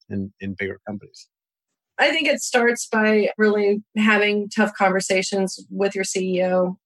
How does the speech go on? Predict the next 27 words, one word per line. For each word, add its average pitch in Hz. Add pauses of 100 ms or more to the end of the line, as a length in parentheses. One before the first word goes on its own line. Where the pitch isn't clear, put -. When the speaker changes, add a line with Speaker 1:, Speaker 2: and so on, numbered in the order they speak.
(100)
Speaker 2:
and 185 (260)
potentially 214 (400)
enlisting 202 (280)
the 196
assistance 190
of 185
your 180
board 196 (320)
and 185 (140)
driving 185 (240)
the 180 (380)
executive 220
impact 190
on 185
culture 185
is 175
mission 185
critical, 180
and 190
we 190
cannot 185
solve 175
it 180
from 185
the 180
bottom 175
up. 175